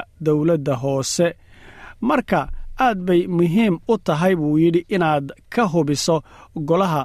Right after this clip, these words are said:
deegaankaaga. Marka lagu daro tixgelinta badbaadada dadweynaha, xeerka ka jira goobahaasi cagaaran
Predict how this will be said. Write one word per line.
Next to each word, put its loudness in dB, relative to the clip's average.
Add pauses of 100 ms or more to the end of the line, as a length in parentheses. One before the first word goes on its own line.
(140)
deegaankaaga. 0 (640)
Marka 2 (100)
lagu 0
daro 2
tixgelinta 0 (120)
badbaadada 0
dadweynaha, 2 (400)
xeerka 0 (100)
ka 0
jira 2
goobahaasi 0
cagaaran 0